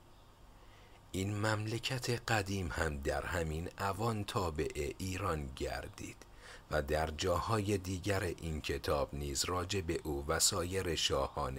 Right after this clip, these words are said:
هخامنشی به مناسبت مطلب آنچه مقتضی باشد گفته خواهد شد.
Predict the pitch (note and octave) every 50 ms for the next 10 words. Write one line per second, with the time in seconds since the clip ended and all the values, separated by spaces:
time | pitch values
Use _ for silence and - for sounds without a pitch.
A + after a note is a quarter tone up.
0 | B1 B1 - B1+ B1+ C2 - - D2 D2 C#2+ D2+ D2+ D#2 D#2+ E2 E2 - - G2+
1 | G2+ G#2 G2+ - - - - - - F#2+ F#2+ F#2+ F2 E2 D#2+ D#2+ D#2+ D2 C#2+ -
2 | - - C#2 C#2 C#2+ C#2 C#2+ - - D#2 D#2+ F2 F#2 F#2+ G2 - - G#2+ G#2+ G2
3 | F#2 G2 - - - F#2 E2+ E2 D#2 - - D2+ D2+ D2+ E2 F2 F2 E2 - -
4 | - F#2 F2+ D#2+ D2+ D2+ D2 C#2 C2 C2 D#2 D2+ C#2+ - - D#2 D#2 D2 - -
5 | - - - F2 D#2 - - - C2+ C2+ C2+ C2 - - - C#2 C2 - - -
6 | - G1+ G1+ G1+ - - - - - - - - - -